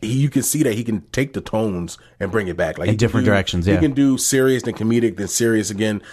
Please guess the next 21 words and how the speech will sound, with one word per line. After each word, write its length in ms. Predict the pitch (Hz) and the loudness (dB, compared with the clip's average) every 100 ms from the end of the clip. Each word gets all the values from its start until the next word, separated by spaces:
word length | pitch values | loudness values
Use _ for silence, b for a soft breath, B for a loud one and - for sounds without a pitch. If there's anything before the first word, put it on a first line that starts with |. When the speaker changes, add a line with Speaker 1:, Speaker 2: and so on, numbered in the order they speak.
| B | B
Speaker 1:
Like, 120 | 107 - | -4 0
so 120 | 113 | 2
he, 160 | 135 | 2
he, 200 | 120 147 131 | 2 0 0
I 120 | 113 | -2
think 200 | 139 156 | 0 0
he's 140 | 131 117 | 0 -2
the 80 | 92 | 0
best 220 | 110 - | -2 -2
for, 80 | 98 | -2
at 60 | |
least 180 | 123 131 | -2 -2
when 100 | 120 | -2
it 60 | 107 | -2
comes 160 | 110 | -4
to 60 | 92 | -2
writing 240 | 90 95 | -2 -2
the 60 | 85 | -6
scripts, 380 | - - - - | -4 -4 -4 -6
you 80 | 95 | -6
know? 160 | 101 | -6